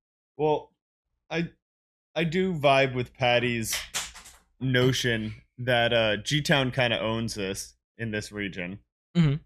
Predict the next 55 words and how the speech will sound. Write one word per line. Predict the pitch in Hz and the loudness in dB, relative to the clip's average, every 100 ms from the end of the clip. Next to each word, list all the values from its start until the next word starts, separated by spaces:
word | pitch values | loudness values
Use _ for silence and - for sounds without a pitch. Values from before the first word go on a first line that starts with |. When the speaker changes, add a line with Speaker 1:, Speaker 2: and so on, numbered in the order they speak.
| - | -8
Speaker 1:
And | 120 | -2
so | 139 | 2
us | 139 139 | 2 0
just | 127 - | -4 -2
doing | 120 120 | 0 0
it | 113 - | -2 -4
feels | 117 110 | -4 -4
like | 107 104 95 _ _ | -2 -4 -4 _ _
taking | 131 123 120 | -2 -2 -2
it | 110 - | -6 -4
from | 110 107 104 | -4 -4 -6
him | |
'cause | 98 104 | -10 -10
we | 113 107 | -10 -8
feel | 113 107 | -6 -4
like | 101 | -4
we | 104 | -6
can | 107 101 | -8 -6
do | 98 | -6
it | 90 - | -6 -6
better. | 95 87 85 - _ _ _ _ _ _ | -4 -4 -8 -12 _ _ _ _ _ _
Speaker 2:
Well, | 175 | 4
he's | 208 | 6
not | 196 | 6
doing | 208 | 6
it | 135 | 6
at | 127 | 6
all. | 139 90 - | 6 4 0
So | 135 | 0
I, | 120 139 131 143 | 4 4 6 4
I | |
say | 139 147 | 4 4
absolutely | 123 120 143 117 | 4 2 0 0
we | |
do | 110 | 0
it | 98 | 0
better. | 87 50 - 127 | -2 -4 -8 2
Speaker 1:
But | 165 147 - _ _ _ _ _ _ _ _ | 6 6 2 _ _ _ _ _ _ _ _
he, | 131 180 - | -2 -2 -2
he | 143 170 202 190 | -2 2 2 4
might | 165 160 | 6 6
not | 151 131 131 | 6 4 0
be | |
doing | 127 135 131 | 0 2 4
it | 127 | 4
at | 120 117 | 4 4
all | 113 110 | 2 2
for | - 113 | -2 -2
other | 110 117 113 | 0 0 -2
reasons | 107 110 104 104 92 | -2 -4 -4 -8 -8
besides | 107 101 110 104 - | -12 -4 -2 -2 -6
he | 104 | -8
doesn't | 104 98 80 | -6 -6 -8
want | 92 95 - - | -6 -6 -8 -10
to, | 76 | -12